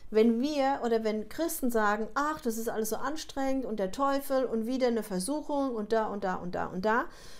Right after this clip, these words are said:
ähm, dann sehen wir, wir werden versucht, weil unsere eigene Begierde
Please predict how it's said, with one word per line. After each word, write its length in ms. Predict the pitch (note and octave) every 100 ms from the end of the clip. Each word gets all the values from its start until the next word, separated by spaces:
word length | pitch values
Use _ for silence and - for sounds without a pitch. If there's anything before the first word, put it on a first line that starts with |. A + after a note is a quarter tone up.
| - - - - -
ähm, 300 | A#3 A#3 A#3+ -
dann 280 | A3 A3+ A3+
sehen 360 | A3 A3+ A#3
wir, 240 | A#3+ B3+ D4 G#4+ - - - - - - - - -
wir 360 | - A3 B3 G#3+
werden 360 | A3+ A#3+ B3 A#3+
versucht, 840 | G#3 F#3+ D4 F4 F#4+ A4 - - -
weil 680 | F#3+ F#3+ C4 C#4 C4+ D4 - -
unsere 420 | B3+ A#3+ A#3+ -
eigene 360 | B3 C4 B3+
Begierde 920 | A#3 G3+ F#3 C4+ D#4+ D4+ G#3 G#3+ A#3+